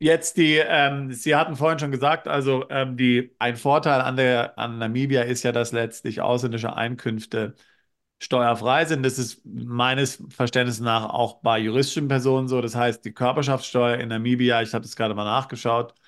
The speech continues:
beträgt zwar, ähm, bei jetzt nicht Mining-Gesellschaften zweiunddreißig Prozent, aber diese zweiunddreißig Prozent wären ja letztlich nur auf Gewinne zu bezahlen, die jetzt letztlich aus einer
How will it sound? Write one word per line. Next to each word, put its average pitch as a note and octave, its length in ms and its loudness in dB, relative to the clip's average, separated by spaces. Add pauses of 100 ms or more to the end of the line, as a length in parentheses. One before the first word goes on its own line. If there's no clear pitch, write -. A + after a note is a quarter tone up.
(460)
beträgt B2+ 520 -2
zwar, A#2+ 600 0
ähm, A2+ 520 -6
bei A#2+ 260 2
jetzt A2+ 340 -2
nicht C#3+ 440 2
Mining-Gesellschaften B2 1200 0
zweiunddreißig A2 760 -2
Prozent, A#2+ 500 -4 (580)
aber B2+ 260 2
diese B2 220 0
zweiunddreißig C#3 500 0
Prozent C3+ 460 -2
wären C3 260 0
ja C#3 440 2
letztlich B2+ 480 -4
nur C3+ 120 0
auf B2 200 0
Gewinne C#3 420 0
zu C3+ 140 -4
bezahlen, B2+ 760 0
die B2+ 140 0
jetzt C3 340 0
letztlich B2 720 -4
aus A#2+ 480 -2
einer A2+ 640 0